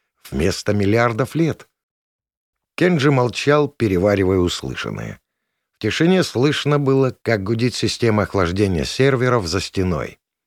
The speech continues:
"А вторая звезда — Тау-Кита?" — спросил он наконец. С Тау-Кита ещё интереснее. Она класса G восемь точка пять V, чуть холоднее Солнца, чуть меньше,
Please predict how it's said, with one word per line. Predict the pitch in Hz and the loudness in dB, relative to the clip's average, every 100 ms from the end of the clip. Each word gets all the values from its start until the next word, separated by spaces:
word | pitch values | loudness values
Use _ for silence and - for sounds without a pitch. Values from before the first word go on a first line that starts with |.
| _ _ _ _ _ _ _ _ _ _ _ | _ _ _ _ _ _ _ _ _ _ _
"А | 180 | -2
вторая | - - 127 135 131 | 2 4 6 4 4
звезда — | 131 160 139 170 151 - _ | -2 -4 0 0 0 -6 _
Тау-Кита?" — | 208 123 - 92 98 - _ _ _ _ | 2 2 0 -2 -2 -4 _ _ _ _
спросил | - 85 82 92 78 | -10 -6 -4 -4 -2
он | 76 | -2
наконец. | 78 95 80 60 - - _ _ _ _ _ _ _ _ | -4 -2 -4 -6 -12 -20 _ _ _ _ _ _ _ _
С | - - | -10 -4
Тау-Кита | 110 131 - - - - 135 | 0 0 -2 -6 -6 0 2
ещё | 135 - - 123 95 | 0 -2 -2 0 0
интереснее. | 73 82 80 76 - - 69 - - _ _ _ _ | -2 -4 -2 -4 -6 -8 -8 -10 -18 _ _ _ _
Она | 80 98 139 | -2 0 0
класса | 160 - 127 147 - 135 | -2 -2 0 0 -2 -2
G | 107 80 117 | -2 -2 -2
восемь | 87 87 139 - 143 151 | 0 0 0 0 -2 -2
точка | - 135 - 135 | 0 -2 -2 -6
пять | - 117 113 - | -4 -2 -2 -2
V, | 107 139 - - _ _ _ | -2 -2 -2 -6 _ _ _
чуть | - 131 - | -4 -2 0
холоднее | - 101 98 107 85 | 0 0 0 0 0
Солнца, | - 117 151 - 143 - _ | 0 0 0 0 -6 -6 _
чуть | - 151 165 | -4 -2 0
меньше, | 147 156 92 - - | 0 2 0 -2 -8